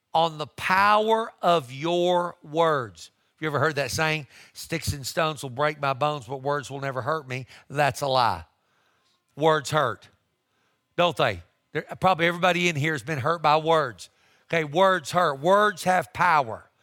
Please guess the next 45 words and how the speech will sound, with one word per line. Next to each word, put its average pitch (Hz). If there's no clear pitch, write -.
Okay, 165
and 185
so 190
I 190
just 165
would 180
like 175
to 208
bring 196
your 180
focus 196
to 165
that 160
as 156
we 196
move 196
into 185
this 165
year, 190
that 180
you 196
and 202
I 196
are 185
using 190
our 180
words 175
in 180
a 175
right 165
way. 170
Let 160
me 220
read 190
to 175
you 175
this 156
morning 165
out 180
of 165
Hebrews 196
ten, 190
nine 170
and 135
ten. 143